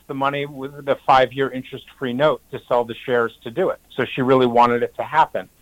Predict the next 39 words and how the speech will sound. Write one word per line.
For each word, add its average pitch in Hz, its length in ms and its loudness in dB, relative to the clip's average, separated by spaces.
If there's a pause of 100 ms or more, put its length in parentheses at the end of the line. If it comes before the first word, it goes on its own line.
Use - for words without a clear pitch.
The 110 120 -10
plan 131 360 2
was 120 200 0
to 123 140 -18
sell 120 260 2
two 131 80 -8
thousand 127 500 2
shares 139 300 0 (640)
of 110 240 0
the 113 80 -10
cooperative 139 640 2 (400)
at 113 200 -6
fifteen 131 320 -10
hundred 123 240 -4
dollars 117 380 2
apiece, 120 340 -12 (220)
and 113 180 -10
the 113 80 -6
idea 113 360 -4
of 110 120 -6
that 127 340 2
would 117 260 -14
be 117 240 -6
that 117 220 -6
we'd 113 200 -12
raise 113 200 0 (140)
four 123 140 0
million 117 300 -2
dollars, 143 480 4
that 110 100 -8 (100)
she - 80 -10
would 120 160 -8
get 127 220 -2
two 127 120 -8
and 123 80 -6
a 120 40 -4
half 131 220 -4
million 127 260 -4
dollars, 151 460 2